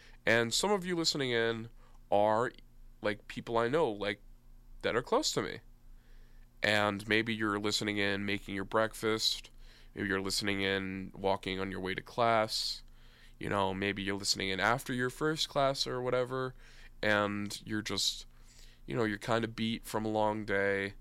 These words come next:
even, even though the day is ha-, barely halfway through. But maybe you had all your morning classes, and you're a bit tired, and you just wanna relax, you know, throw something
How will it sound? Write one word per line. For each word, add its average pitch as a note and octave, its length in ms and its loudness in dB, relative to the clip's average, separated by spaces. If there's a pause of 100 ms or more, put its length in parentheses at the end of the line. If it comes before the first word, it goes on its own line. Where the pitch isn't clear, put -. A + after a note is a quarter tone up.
(260)
even, G2+ 460 -4
even G#2+ 240 -6
though F#2+ 80 -2
the - 120 -10
day G2 260 -2
is F#2 120 -4
ha-, G2+ 100 -2 (160)
barely G2 280 -2
halfway F#2+ 340 -4
through. - 460 -6 (340)
But - 220 2
maybe C3+ 320 0
you B2+ 260 -2
had A2 180 2
all G#2 200 2
your G2+ 100 -4
morning C3+ 320 0
classes, A#2 800 0 (500)
and F#2+ 440 0
you're G#2 140 -6
a - 20 -12
bit A#2+ 220 -4
tired, G2 580 2 (420)
and - 120 -2
you G#2+ 60 -4
just A2+ 200 -4
wanna B2+ 160 2
relax, G2+ 600 0
you G2+ 80 -8
know, F#2+ 100 -6
throw A2 200 -2
something A2 460 -2